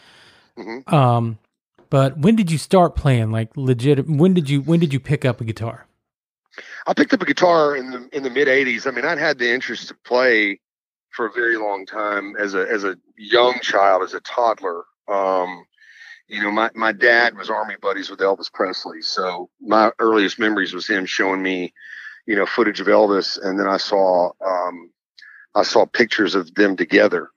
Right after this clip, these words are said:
Speaker 1: And so I didn't even know who Elvis really was. I just knew him as my dad's friend. And when I showed interest in wanting to be a musician and play music, um, my dad really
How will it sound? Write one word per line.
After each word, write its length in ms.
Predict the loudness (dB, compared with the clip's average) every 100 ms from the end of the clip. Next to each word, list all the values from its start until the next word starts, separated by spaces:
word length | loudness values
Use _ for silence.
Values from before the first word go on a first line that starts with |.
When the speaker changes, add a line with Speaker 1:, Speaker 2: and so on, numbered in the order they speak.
| -10
Speaker 1:
And 180 | -10 -6
so 180 | 0 2
I 100 | 2
didn't 180 | -2
even 200 | -6 -6
know 220 | -2 -2 -2
who 240 | -4 -4
Elvis 400 | -2 -4 -6 -8
really 200 | -8 -4
was. 340 | 2 2 4
I 80 | 0
just 180 | -2 -6
knew 80 | -8
him 140 | -6
as 120 | -6
my 120 | -6 -6
dad's 320 | -4 -4 -4
friend. 420 | 2 4 4 0 _ -20 -16 -16 -10 -2
And 140 | 2
when 100 | 4
I 120 | 4
showed 340 | 2 2 2 4
interest 460 | 2 0 -4 -4
in 140 | -6 -4
wanting 240 | -4 -4
to 40 | -4
be 160 | -4
a 20 |
musician 480 | -4 -4 -6 -6 -8
and 140 | -10 0
play 180 | 2
music, 440 | 2 2 0 -2 -4 _ _ _ _ _ 2
um, 400 | 2 2 -2 -4
my 100 | -2
dad 240 | 2 0 0
really 160 | -8